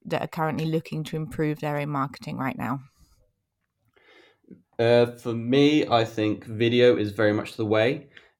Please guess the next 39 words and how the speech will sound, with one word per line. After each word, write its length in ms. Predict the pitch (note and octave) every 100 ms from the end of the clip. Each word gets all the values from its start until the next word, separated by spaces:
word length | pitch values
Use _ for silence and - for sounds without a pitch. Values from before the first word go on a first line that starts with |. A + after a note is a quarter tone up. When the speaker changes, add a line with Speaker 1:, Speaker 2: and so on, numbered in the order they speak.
| -
Speaker 2:
Uh, 200 | G#2+ G#2
I 60 | G#2
think 360 | - B2+ A#2 -
a 60 |
lot 440 | A2 A2+ C3+ D#3 D3
of 80 |
people 680 | C#3+ D3 C#3 C3+ B2 A#2 - - _
probably 1040 | - - - B2+ C3+ G#2+ A#2+ A#2 A2+ G#2 - _ _ _ _ _ _ _ _ _
get 140 | B2
a 60 | A2+
bit 200 | C3+ -
daunted 380 | C#3+ C#3 - -
by 120 | C3+
video. 520 | C3 C3 C3+ C#3 C#3+ - F#2+
They 360 | A#2+ A2+ A2
think 260 | G#2 A2+ G2+
they've, 220 | G#2 G#2
you 80 | A2+
know, 160 | G2+ G2+
got 180 | G2+ -
to 100 | G2
have 340 | G#2 G2 G2 - - _ _
these 400 | G#2+ G2 G2 - _ _ _ _ -
D 120 | B2+
S 140 | A#2+
L 100 | A2+
R 120 | A2 G#2
cameras, 760 | - G#2 G2+ G2+ G2+ G2 - -
all 180 | B2 A2
the 80 |
mics, 560 | G#2 G2+ F#2+ F#2+ - - _
all 140 | B2+ A#2+
the 80 |
bells 260 | G2+ G#2 G2+
and 100 | G#2
whistles 360 | G2 G2 G2 G2
to 100 | G2
get 220 | G2+ -
going. 400 | G#2+ A2+ A2+